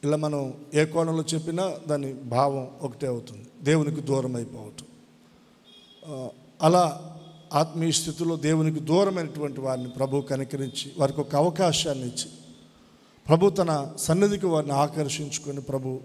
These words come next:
మరలా తన సన్నిధిలో వారిని స్థిరపరచునట్లుగా అట్టి వారి కోసం కూడా మనం చిన్న ప్రార్థన చేద్దాం. ఎందుకంటే పడిపోయిన వారు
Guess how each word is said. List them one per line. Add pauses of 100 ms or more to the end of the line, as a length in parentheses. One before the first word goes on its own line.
మరలా (500)
తన
సన్నిధిలో
వారిని
స్థిరపరచునట్లుగా (460)
అట్టి
వారి
కోసం (100)
కూడా
మనం
చిన్న
ప్రార్థన (160)
చేద్దాం. (360)
ఎందుకంటే
పడిపోయిన
వారు